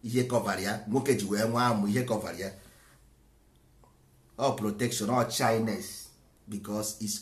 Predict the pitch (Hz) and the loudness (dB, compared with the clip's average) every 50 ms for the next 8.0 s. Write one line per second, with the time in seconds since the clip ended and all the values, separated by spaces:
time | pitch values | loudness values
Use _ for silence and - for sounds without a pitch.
0 | - 117 120 123 127 123 - - - 107 98 95 98 - - - 110 104 98 - | -6 -4 -2 -2 -2 -4 -6 -8 -6 -4 -4 -4 -4 -4 -4 -4 -4 -4 -4 -4
1 | - 107 104 98 - - - - - 104 64 - - - - - - - - - | -2 -2 -2 -2 -4 -6 -6 -4 -4 -4 -6 -6 -10 -14 -18 -20 -20 -20 -20 -20
2 | - - - - - - - - - - - - - - - - - - - - | -20 -20 -20 -20 -20 -20 -20 -20 -20 -20 -20 -20 -20 -20 -20 -20 -20 -20 -20 -20
3 | - - - 117 131 127 110 98 - - - - - - - - - - - - | -20 -10 -4 0 2 2 2 0 -2 -6 -8 -10 -10 -12 -12 -14 -16 -20 -20 -20
4 | - - - - - - - - - - - - - - - - 107 98 - - | -20 -20 -20 -20 -20 -20 -20 -20 -20 -20 -20 -20 -20 -16 -10 -8 -6 -6 -6 -8
5 | - - 120 131 135 131 - - 113 101 101 98 - 113 117 104 - - - 107 | -6 -4 -2 -2 -2 -2 -4 -6 -6 -6 -4 -6 -6 -6 -6 -6 -6 -4 -4 -4
6 | 104 - - - 101 90 98 95 - - - - - - - - - - - - | -2 -2 -4 -4 -4 -4 -6 -10 -14 -18 -20 -20 -20 -20 -20 -20 -20 -20 -20 -20
7 | - - - - - - - 226 233 262 254 233 - - 214 220 214 - 170 180 | -20 -20 -20 -20 -20 2 8 10 10 10 8 6 6 10 10 10 12 12 12 10